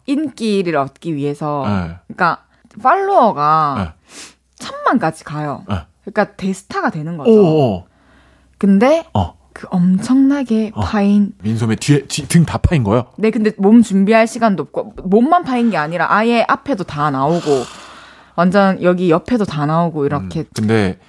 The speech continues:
Speaker 1: 근데
Speaker 2: 고-, 너무 우스꽝스러운 옷을 이-, 그거 입고 몇 번 활동을 딱 하면 인기는 수직 상승해?
Speaker 1: 그걸로 뜨는 거죠. 근데 노래를 잘해.
Speaker 2: 네.
Speaker 1: 멋있어.
Speaker 2: 네.
Speaker 1: 그래서 "어,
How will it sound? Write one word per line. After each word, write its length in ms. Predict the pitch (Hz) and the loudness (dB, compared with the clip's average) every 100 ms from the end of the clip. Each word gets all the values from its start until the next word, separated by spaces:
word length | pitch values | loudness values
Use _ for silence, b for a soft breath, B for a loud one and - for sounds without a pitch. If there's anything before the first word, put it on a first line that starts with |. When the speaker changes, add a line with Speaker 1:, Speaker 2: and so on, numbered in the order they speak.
| b b | b b
Speaker 1:
근데 220 | 240 175 | 0 2
Speaker 2:
고-, 180 | 196 - | 0 -6
너무 280 | 147 139 277 247 | 0 2 4 4
우스꽝스러운 500 | 196 226 185 180 135 | 4 0 0 0 0
옷을 220 | 131 127 | -2 -4
이-, 80 | 131 | -6
그거 320 | - 196 175 | -2 2 2
입고 380 | 151 - - 214 | 0 -6 -2 0
몇 160 | 131 | 2
번 120 | 185 180 | 0 0
활동을 280 | 202 202 | 0 0
딱 220 | 208 - 240 | -2 -2 0
하면 280 | 247 269 - _ _ _ _ _ _ _ _ - | 0 0 -4 _ _ _ _ _ _ _ _ -6
인기는 280 | 127 139 120 | -4 -2 -4
수직 220 | 156 165 | -4 -6
상승해? 440 | 147 110 113 135 _ _ | -6 -4 -6 -6 _ _
Speaker 1:
그걸로 440 | - 202 233 240 202 | -4 0 2 2 -2
뜨는 340 | - 226 226 | -2 0 0
거죠. 240 | 151 - 185 b b b - | -2 -12 -20 b b b 0
근데 400 | 226 226 240 262 | 4 4 4 0
노래를 420 | 160 175 226 202 | 0 2 4 4
잘해. 460 | 175 160 165 147 - _ _ | 0 -4 -4 -4 -8 _ _
Speaker 2:
네. 120 | 98 90 | -6 -4
Speaker 1:
멋있어. 560 | 175 220 - - 123 - - | -4 -6 -12 -12 -12 -12 -12
Speaker 2:
네. 100 | 85 - | -12 -8
Speaker 1:
그래서 400 | - 202 196 185 175 | -2 0 0 0 0
"어, 220 | 170 | 0